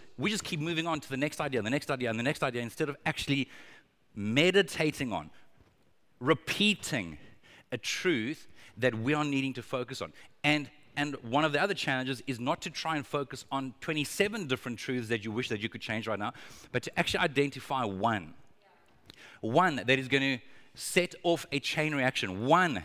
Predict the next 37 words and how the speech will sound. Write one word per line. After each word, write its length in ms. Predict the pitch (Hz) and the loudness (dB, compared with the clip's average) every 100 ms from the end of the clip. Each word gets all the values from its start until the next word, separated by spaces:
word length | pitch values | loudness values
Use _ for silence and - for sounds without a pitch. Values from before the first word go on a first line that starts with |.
| - | -2
that 180 | 127 139 | 2 2
might 260 | 143 156 | 2 2
have 160 | - 165 | 2 0
a 60 | 139 | 0
domino 480 | 120 147 170 170 | 2 2 2 0
effect 340 | 151 - 160 - - | -2 2 0 0 -2
and 140 | 131 | 2
then 120 | 143 135 - | 0 -2 -10
slowly 380 | - - - 180 | -12 -10 -4 -2
but 120 | 170 | -2
surely 280 | 165 - 165 | -2 0 0
bring, 360 | 113 95 143 143 - - | -2 0 0 0 -8 -10
bring 160 | - 147 | -4 2
a 60 | |
little 220 | 143 160 160 | 4 4 4
bit 80 | |
more 160 | 147 151 | 0 -2
hope 320 | - 156 139 | 0 -2 -2
into 280 | 131 131 - - | -6 -8 -8 -2
other 180 | 135 131 | -4 -2
areas. 220 | 135 107 | -2 -2
What 160 | 104 185 | 2 2
is, 120 | 185 - - | 0 -6 -8
what 140 | - 196 | 0 2
is 80 | |
one 120 | 160 165 | 2 0
of 80 | |
the 60 | 143 | 0
most 320 | 147 143 - - - - | 0 0 -2 -16 -20 -12
significant 1000 | - 180 127 143 202 - 220 226 220 185 - | 0 0 2 2 2 0 0 0 0 -4 0
areas 500 | 180 185 185 185 156 | 4 6 4 2 -2
in 140 | 175 165 | -6 -2
your 120 | 156 | 0
life 400 | 143 151 147 - - - | 4 4 2 -2 -16 -16
where 160 | - 127 | 0 0
you 280 | 131 135 160 | 2 -2 -2
have 500 | - 156 147 143 | 0 4 4 4